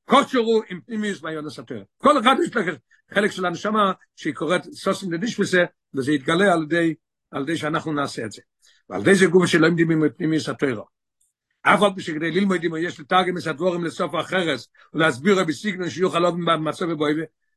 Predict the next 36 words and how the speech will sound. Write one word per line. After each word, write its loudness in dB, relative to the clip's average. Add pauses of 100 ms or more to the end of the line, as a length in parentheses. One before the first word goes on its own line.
(120)
ריבונו 0
של -2
עולם, -2 (200)
מילא 4
יידיש, 4
מילא 4
לשון -2
קודש -4
אני -4
מבין. 0 (320)
מה, -6
אתה -10
תלמד -2
אותו 0 (220)
תניא 2
בערבית? 0 (680)
בצרפתית? 2 (300)
ברוסית? 2
מה 4
קורה -4
באיטלקית? -4 (300)
מה 0
קורה -4
פה? -18 (200)
הרב -12
אומר, -8
זה -4
אותו -4
דבר. -4 (180)
כן, 4 (520)
הוא 2
במצב 4
שלא 2
ידע 0
לשון -4
קודש, 0